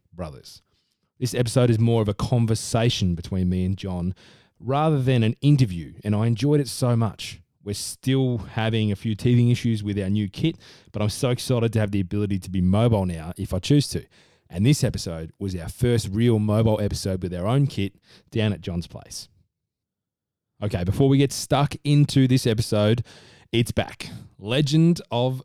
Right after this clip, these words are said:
the Week, the most coveted prize for all you legends out there listening in every week.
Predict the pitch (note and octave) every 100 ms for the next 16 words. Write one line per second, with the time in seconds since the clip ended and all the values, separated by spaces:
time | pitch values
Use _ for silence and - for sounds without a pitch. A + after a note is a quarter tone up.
0 | _ B2+ A#2 A#2 G2+ - - - - F#2+
1 | A2 G#2 - C3 C#3+ D3 C#3 D3 C#3 C#3
2 | B2+ A#2 C3 C3+ C3+ C3+ B2+ C3+ B2+ B2+
3 | A#2 G#2 G2+ G2+ - - - A2 - B2
4 | A2 G#2 G#2 A2 - F#2+ F#2 E2+ F#2 F#2+
5 | F2 _ _ _ C3+ D#3+ - -